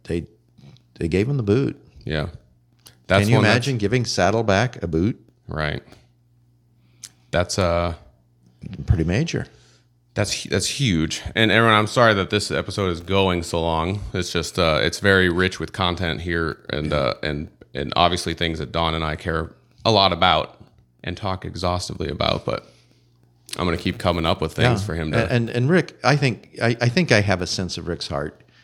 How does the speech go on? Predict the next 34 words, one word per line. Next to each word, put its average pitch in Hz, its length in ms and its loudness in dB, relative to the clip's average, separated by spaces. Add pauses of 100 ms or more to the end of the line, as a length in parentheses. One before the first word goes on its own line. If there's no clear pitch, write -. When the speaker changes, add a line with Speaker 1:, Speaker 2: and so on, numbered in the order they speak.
(180)
Speaker 2:
Okay. 82 260 -4
Speaker 1:
Uh, 85 280 -2 (200)
I, 104 80 2 (120)
I 110 80 2
think 110 240 -2
he 110 140 -2
was 101 220 0
seeing 101 300 0
genuine 98 640 0
ministry 98 460 0
happening 95 500 0 (180)
Speaker 2:
Mm-hmm. 98 320 -2 (280)
Speaker 1:
and, 82 480 -4
uh, 78 120 -4
saw 87 220 0
the 85 80 -2
gifts 87 260 -2
of 92 80 -4
these 90 280 -2
wo-, 87 280 -2
this 87 240 0
Speaker 2:
Right. 90 100 2
Speaker 1:
woman, 117 460 0
and, 76 500 -8
uh, - 100 -12 (1600)
so 90 240 0
I, 90 300 0 (800)
I 104 180 4
also - 360 4
know 107 400 2 (220)
that 98 180 -2
he 90 480 -4
really 98 580 4
wanted 92 680 -4